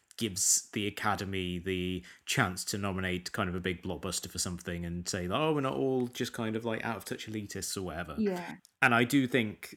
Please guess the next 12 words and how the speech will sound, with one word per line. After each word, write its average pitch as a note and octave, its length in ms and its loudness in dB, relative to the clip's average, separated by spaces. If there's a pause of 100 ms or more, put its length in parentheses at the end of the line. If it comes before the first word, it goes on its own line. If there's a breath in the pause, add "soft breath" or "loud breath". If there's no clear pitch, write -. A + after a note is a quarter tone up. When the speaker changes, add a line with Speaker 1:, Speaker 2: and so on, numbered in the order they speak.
Speaker 1:
that G#2+ 500 -2 (160)
I'm C3 400 4
certainly A#2+ 280 0
very A2 180 4
interested G#2+ 320 -2
in G2+ 120 0
it, - 160 -4
certainly G#2 320 0
from G2+ 360 -2
a, G2 500 0 (500 soft breath)
you A#2 160 0
know, F#2+ 340 2